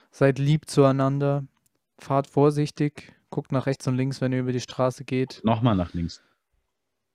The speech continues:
Speaker 1: Nochmal nach links, aber niemals nach rechts.
Speaker 2: Na, selbstverständlich nicht.
Speaker 1: Und bleibt uns gewogen. Schickt uns mal eure Podcasts, Filme, was auch immer, Empfehlungen. Wir besprechen die dann.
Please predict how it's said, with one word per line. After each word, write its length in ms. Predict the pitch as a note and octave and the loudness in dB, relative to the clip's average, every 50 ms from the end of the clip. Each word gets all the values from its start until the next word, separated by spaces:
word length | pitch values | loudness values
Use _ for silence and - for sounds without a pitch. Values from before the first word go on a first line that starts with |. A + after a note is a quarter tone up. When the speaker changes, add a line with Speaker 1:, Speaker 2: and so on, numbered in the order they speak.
| _ _ _ _ - | _ _ _ _ -6
Speaker 1:
Nochmal 280 | B2 A#2 B2+ C3 B2+ | -4 -4 -2 -4 -4
nach 180 | B2+ B2 A2+ C3 | -4 -6 -8 -8
links, 440 | C3 C3 C3+ C#3 - - - - _ _ _ _ _ _ _ _ - | -8 -8 -8 -10 -12 -14 -20 -20 _ _ _ _ _ _ _ _ -10
aber 240 | D#3 C#3+ B2+ A#2+ A#2+ | -8 -6 -4 -2 0
niemals 520 | B2 C3 C3+ C3+ C3 B2 B2 B2 - - | 0 0 0 0 0 0 0 -2 -4 -6
nach 200 | B2+ A#2 A2 - | -6 -6 -6 -4
rechts. 380 | B2+ B2+ - - - - - _ _ _ _ _ - - - - | -6 -6 -6 -8 -16 -20 -20 _ _ _ _ _ -20 -20 -20 -16
Speaker 2:
Na, 140 | F#2 F#2 F2+ | -12 -12 -8
selbstverständlich 600 | F2 F2+ E2 - - - - - D#2+ D#2+ D#2+ D#2+ | -8 -8 -10 -10 -14 -20 -20 -20 -20 -20 -20 -18
nicht. 140 | E2 D#2+ E2 _ _ _ _ _ _ _ _ _ _ _ _ _ _ _ _ _ _ _ _ _ _ _ | -20 -20 -20 _ _ _ _ _ _ _ _ _ _ _ _ _ _ _ _ _ _ _ _ _ _ _
Speaker 1:
Und 720 | - C3+ C3 C3 B2+ B2 B2 A#2+ - - - - - - _ _ _ _ _ _ _ _ _ _ _ _ _ _ _ _ - - - _ | -2 0 2 2 2 0 -2 -6 -8 -12 -14 -14 -16 -20 _ _ _ _ _ _ _ _ _ _ _ _ _ _ _ _ -16 -16 -16 _
bleibt 280 | - B2+ B2 B2+ B2 - | -2 2 2 2 2 0
uns 220 | C3+ C3+ C3 - | -4 -6 -6 -6
gewogen. 600 | - - C3+ C3 C3+ D3 E3+ D3+ C3 A2+ - A2+ - _ _ _ _ _ _ _ _ _ _ _ _ _ _ _ _ _ _ | -6 -6 -2 0 0 0 0 -2 -4 -8 -12 -14 -16 _ _ _ _ _ _ _ _ _ _ _ _ _ _ _ _ _ _
Schickt 260 | - - F3+ - - | -2 -2 -2 0 0
uns 120 | F3+ D#3 | -2 0
mal 140 | C#3 D3+ C3+ | 2 2 2
eure 360 | A#2+ B2 C3+ C#3+ C#3+ C#3+ C3 | 4 4 2 2 4 2 0
Podcasts, 800 | A#2+ - - C#3+ - - - C3+ B2+ B2+ B2+ - - - - - | -2 0 -2 -2 -2 -2 -2 -2 0 0 0 -2 -6 -14 -18 -10
Filme, 400 | - - C3+ C3+ C3+ C3+ C3 B2+ | -2 0 0 0 0 -2 -4 -4
was 140 | C3 C3 C3 | -2 0 0
auch 140 | C3 - C#3 | 0 0 0
immer, 220 | C#3 C#3 C#3 C3 | -2 0 0 0
Empfehlungen. 600 | B2+ B2 A#2+ - - B2+ B2 C3 B2+ B2 B2 B2+ | 0 -2 -6 -6 -4 -4 -4 -4 -4 -6 -6 -6
Wir 100 | B2+ A#2+ | -8 -8
besprechen 500 | - - - _ - - B2 - - B2 | -8 -12 -16 _ -6 -6 -6 -6 -6 -8
die 100 | B2 A#2+ | -6 -6
dann. 300 | A#2+ A#2+ A#2+ A#2+ B2 A#2+ | -4 -6 -6 -6 -8 -12